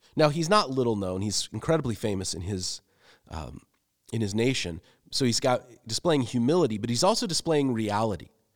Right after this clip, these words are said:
You know, you get these people that get a big head, a lot of pride, full of themselves, and they think they're a bigger deal than they are.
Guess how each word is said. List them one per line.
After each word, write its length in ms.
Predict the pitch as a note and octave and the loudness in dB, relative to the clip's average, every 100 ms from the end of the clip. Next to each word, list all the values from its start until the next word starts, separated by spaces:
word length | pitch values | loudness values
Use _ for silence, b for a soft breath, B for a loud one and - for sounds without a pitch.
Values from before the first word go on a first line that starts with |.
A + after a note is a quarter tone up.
| b b b | b b b
You 100 | C3+ | 2
know, 60 | C#3+ | 2
you 80 | E3 | 2
get 120 | G#3+ | 0
these 140 | F#3+ | -2
people 240 | - F#3 D#3 | -4 -2 0
that 80 | B2+ | 2
get 140 | B2+ | -2
a 40 | |
big 200 | A2+ D3 | -2 -4
head, 280 | G#2 C#3 A2+ | -2 -2 0
a 40 | A#2 | 0
lot 140 | B2+ | 0
of 80 | - | -2
pride, 340 | D3+ B2+ A2+ | -2 -2 -2
full 220 | - C#3+ | -4 -2
of 80 | C3+ | 0
themselves, 420 | A#2+ - B2 G#2 | 0 2 0 0
and 60 | A2 | -2
they 80 | G#2+ | -4
think 180 | C3+ A#2+ | -4 -2
they're 80 | |
a 60 | A2 | -2
bigger 240 | A#2 B2+ | 0 -2
deal 240 | A2 B2 A#2+ | 0 0 2
than 100 | G#2+ | 0
they 100 | G#2 | 0
are. 320 | A2+ A2 | 0 0